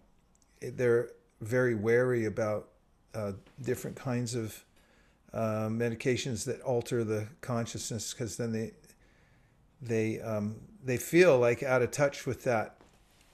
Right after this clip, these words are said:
power of austerity and tapasya and everything like that. And it, devotees actually get, uh, this feeling of happiness of being able to, um,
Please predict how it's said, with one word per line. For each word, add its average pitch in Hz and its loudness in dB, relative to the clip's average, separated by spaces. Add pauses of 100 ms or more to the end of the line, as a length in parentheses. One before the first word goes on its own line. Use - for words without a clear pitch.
(380)
power 117 4
of 110 0
austerity 127 2
and 110 -2
tapasya 120 2
and 117 0
everything 113 -2
like 117 0
that. - -2 (260)
And 120 -4
it, 117 -8 (480)
devotees 143 4
actually 139 2
get, 135 0 (500)
uh, 120 2 (200)
this - -6
feeling 131 0
of 113 -4
happiness 123 -2
of 107 -8
being 120 0
able 123 -2
to, 107 -2 (1120)
um, 95 -6